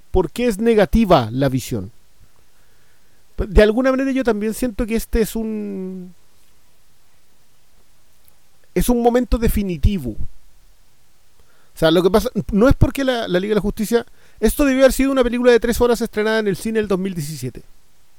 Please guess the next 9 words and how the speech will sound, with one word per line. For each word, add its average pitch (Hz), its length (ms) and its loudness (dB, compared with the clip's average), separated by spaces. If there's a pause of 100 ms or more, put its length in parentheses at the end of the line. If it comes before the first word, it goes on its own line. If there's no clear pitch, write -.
(760)
Y 151 100 2
probablemente 226 480 6
la 233 80 0
conversación 202 540 -2
se 220 100 -2
hubiese 202 160 0
terminado 180 500 2
ahí. 151 220 -2 (880)
Porque 233 500 2